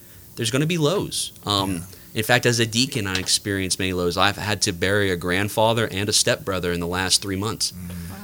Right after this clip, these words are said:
Speaker 1: So, you know, kind of, in fact, I had to, uh, I graduated one night, and I'm over my stepbrother's, um, body praying over it the
Speaker 2: Mm.
Speaker 1: next day. So, like, you know, that, but that's the reality of priesthood. You go from the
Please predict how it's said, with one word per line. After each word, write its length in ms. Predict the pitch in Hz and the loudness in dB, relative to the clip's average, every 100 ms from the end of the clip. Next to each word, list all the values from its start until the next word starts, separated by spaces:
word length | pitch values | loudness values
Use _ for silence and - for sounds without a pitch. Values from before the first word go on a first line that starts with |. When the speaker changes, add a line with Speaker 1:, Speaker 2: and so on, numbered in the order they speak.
| - | -2
Speaker 1:
So, 140 | - | 0
you 100 | 107 | 2
know, 220 | 104 107 | 2 2
kind 280 | 104 117 113 | 2 2 2
of, 120 | 104 98 - - - - - - - - - | 2 -2 -20 -20 -20 -20 -20 -20 -20 -16 -6
in 100 | 104 | 0
fact, 280 | 107 104 110 | 2 4 2
I 40 | |
had 220 | 104 101 | 2 0
to, 220 | - 98 95 98 | 2 2 0 2
uh, 40 | |
I 160 | 95 90 | 2 4
graduated 840 | 95 98 107 104 98 98 95 82 - - - - - - - - - - - 104 | 6 6 6 2 2 2 0 -4 -18 -20 -20 -20 -20 -20 -20 -20 -20 -20 -14 -6
one 340 | 104 107 107 | 2 4 4
night, 300 | 98 92 92 - | 2 2 0 -2
and 160 | - 98 | -4 -2
I'm 260 | 92 95 - | 0 -2 0
over 220 | 107 101 | 0 2
my 120 | 95 90 | 0 0
stepbrother's, 760 | - 101 - 92 87 85 80 - | 0 0 0 -2 -2 -2 -4 -6
um, 360 | 85 80 82 80 - - 95 | -4 -4 -6 -10 -18 -12 0
body 340 | 87 98 87 | 4 4 2
praying 420 | - 92 90 87 | -4 -2 0 0
over 300 | 85 92 85 | 0 -2 -2
it 140 | 80 98 | -4 -2
the 40 | |
Speaker 2:
Mm. 40 | 87 | 0
Speaker 1:
next 240 | 85 87 | 0 -2
day. 360 | 82 87 76 - - - - - | 0 0 -2 -8 -18 -20 -20 -8
So, 200 | - 104 95 | -2 0 2
like, 340 | 95 92 92 | 2 2 2
you 80 | 104 | -2
know, 320 | 98 98 101 | 0 2 2
that, 220 | 95 98 | 4 4
but 80 | - | 4
that's 200 | 98 110 | 2 2
the 100 | - | 2
reality 340 | 113 104 107 104 | 2 4 4 0
of 80 | |
priesthood. 400 | - 120 - 98 | -2 -2 0 -2
You 100 | 80 | -4
go 160 | 90 107 | 2 2
from 180 | - | 2
the 60 | 104 | 0